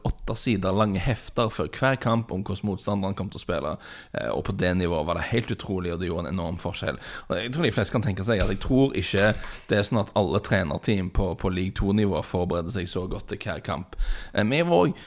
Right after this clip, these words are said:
eh, du kan ta meg litt for tid her, men, men ok, jeg vil nevne Alan Nill da, for det er litt spesielt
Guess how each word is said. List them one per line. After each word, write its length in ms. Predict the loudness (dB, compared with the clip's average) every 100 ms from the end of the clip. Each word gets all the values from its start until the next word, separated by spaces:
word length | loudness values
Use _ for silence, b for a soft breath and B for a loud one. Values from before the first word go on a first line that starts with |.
| B
eh, 760 | 2 4 2 0 -2 -6 -8 -12 -12 -12
du 140 | -10 -6
kan 140 | -4
ta 100 | -2
meg 120 | 0 -2
litt 100 | -4
for 100 | -2
tid 180 | 0 4
her, 80 | 4
men, 140 | 4
men 140 | 2 2
ok, 120 | 2
jeg 200 | 2 4 4
vil 100 | 6
nevne 240 | 6 6 4
Alan 260 | 4 4 4
Nill 200 | 4 4
da, 100 | 4 2
for 140 | 0
det 80 | 2 2
er 120 | 2
litt 140 | -2
spesielt 580 | -4 0 2 2 0 -6